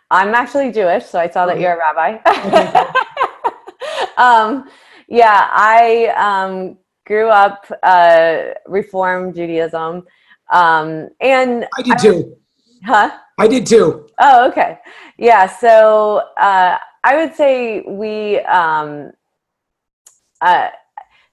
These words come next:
Speaker 1: Judaism to me has been an ethnicity, I
Speaker 2: Mm-hmm.
Speaker 1: think, um, the most, and, um, something I feel the lineage of my ancestors and, um, and so forth. But I, I think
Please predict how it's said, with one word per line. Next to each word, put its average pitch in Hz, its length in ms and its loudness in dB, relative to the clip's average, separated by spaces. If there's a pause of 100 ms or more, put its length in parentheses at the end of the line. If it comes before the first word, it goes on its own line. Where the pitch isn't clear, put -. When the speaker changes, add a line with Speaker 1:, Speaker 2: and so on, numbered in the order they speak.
(100)
Speaker 1:
Judaism 262 540 -4
to 208 100 -12
me 220 140 -4
has 190 200 -4
been 175 240 -2
an 175 140 -4
ethnicity, 240 920 -8 (180)
I 196 120 -10
Speaker 2:
Mm-hmm. 127 80 -8
Speaker 1:
think, 208 400 -10 (100)
um, 170 380 -2
the 165 80 -4
most, 170 840 -6
and, 160 560 -6
um, 156 480 -6
something 180 440 -8
I 165 120 -6
feel 165 600 -2
the 156 100 -4
lineage 202 640 -6
of 156 380 -2
my 151 120 -10
ancestors 214 1000 -8
and, 160 320 -10 (520)
um, 156 540 -2 (120)
and 170 160 -8
so 170 180 -2
forth. 165 440 -2
But 170 280 2 (720)
I, 180 260 0
I 196 120 0
think 254 580 -6